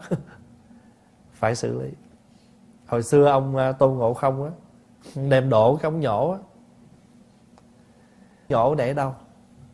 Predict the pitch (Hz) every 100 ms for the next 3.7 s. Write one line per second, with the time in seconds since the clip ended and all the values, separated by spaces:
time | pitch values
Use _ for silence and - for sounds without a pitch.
0 | _ _ - _ _ _ _ - _ -
1 | - - - - 123 120 110 143 156 151
2 | 113 117 165 143 139 143 123 107 - 139
3 | 135 131 113 107 143 135 143